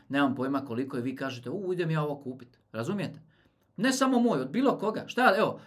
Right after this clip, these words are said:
Balkan Tech izbacio video, eh, ja mislim, eh, Injective. I vi kažete: „Vidi ovo, idem ja kupit.” Alo, stani, već je napravio puta deset.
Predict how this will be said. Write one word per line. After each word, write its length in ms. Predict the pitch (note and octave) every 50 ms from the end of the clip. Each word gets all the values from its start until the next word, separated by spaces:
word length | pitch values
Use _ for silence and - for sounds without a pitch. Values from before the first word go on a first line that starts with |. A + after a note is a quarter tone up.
| -
Balkan 380 | - - G3 A#3 A3+ B3+ A3 -
Tech 200 | A#3+ A#3 A3 -
izbacio 420 | D#3 C#3 D3+ D#3+ F3+ E3+ - F#3
video, 360 | E3 F3+ F#3+ E3+ F3 C#3 A2+ -
eh, 300 | - - - - _ - C3+ C3+ C3+ C3 C3 C3 C3 C3 B2+ B2+ C3+ D3+
ja 100 | D#3 D#3
mislim, 340 | D#3+ D#3 D#3+ D3+ C#3+ B2+
eh, 1080 | B2+ B2 A#2 A#2+ A#2+ A#2+ A#2 A#2 A#2 A#2 A2+ A2+ A2+ A2+ A2+ A2 A2 A2+ - A2+ A#2+ A#2+
Injective. 480 | D#3 C#3+ C#3 F3 G#3+ G#3 - - A#2 - - - - - - - _ -
I 80 | D3
vi 140 | D#3 A3 G#3+
kažete: 320 | A#3 A#3 A3 G#3+ G#3 G3+
„Vidi 340 | F3 F#3 B3 C#4 C#4 B3 B3
ovo, 200 | A#3+ B3+ B3+ B3
idem 200 | B3 B3 A#3+ A#3
ja 180 | B3 A#3+ A3+ -
kupit.” 300 | - A#3+ B3 B3+ A#3+ -
Alo, 280 | - G3 A3+ A3+ G3+
stani, 340 | D#3+ D#3 - G#3 G#3+ G#3+ F#3
već 300 | D3+ C#3+ F3+ G3+ G3+ -
je 60 | F#3
napravio 420 | E3 F3 F3+ F#3+ F#3+ F#3 D#3+ C#3+ -
puta 240 | D3+ D#3+ D#3 E3+ D3
deset. 340 | C#3 C#3+ D3 - - -